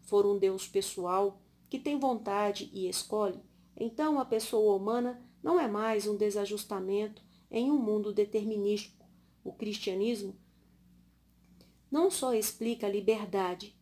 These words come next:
mas também as outras dimensões da personalidade humana que derivam da liberdade, a criatividade, a origi-, a originalidade, a responsabilidade moral e até o amor.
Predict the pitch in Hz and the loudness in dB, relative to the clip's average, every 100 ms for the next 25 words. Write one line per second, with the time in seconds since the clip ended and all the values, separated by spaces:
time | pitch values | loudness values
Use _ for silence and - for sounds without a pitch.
0 | - 196 - 202 190 202 269 294 233 220 | -6 -6 -4 -4 0 0 0 2 2 2
1 | 208 190 202 190 190 - 202 208 196 190 | 0 -2 -2 -2 -4 -4 -2 -2 -2 -6
2 | - 202 - 202 196 190 190 190 190 196 | -4 -4 -4 -4 -4 -4 -4 -4 -2 -2
3 | 185 202 202 190 - _ _ 277 233 320 | -2 -2 -2 -6 -12 _ _ -6 -2 -2
4 | 214 214 214 208 214 208 214 214 - 190 | -2 -2 0 0 -2 -2 -4 -4 -4 -4
5 | 185 185 - _ _ - 185 - 196 202 | -4 -8 -16 _ _ -16 -16 -10 -2 0
6 | 190 202 196 202 202 202 202 202 - - | 0 -6 -8 -4 -2 -2 -4 -8 -18 -20
7 | _ 196 190 214 220 196 196 190 - - | _ -4 2 6 4 2 -4 -4 -8 -6
8 | 190 190 233 233 208 202 190 196 220 202 | 0 6 6 6 2 -2 -2 -4 -2 -2
9 | 208 202 202 - - - - 208 240 240 | -2 -2 -6 -14 -20 -16 -10 -4 -2 -2
10 | 214 208 196 196 196 190 190 190 190 180 | -4 -4 -2 0 0 0 -2 -2 -4 -6
11 | 180 196 233 247 - _ 277 339 330 196 | -4 -2 -2 -4 -14 _ 0 0 0 -2
12 | 185 202 202 190 202 | 0 2 0 0 -4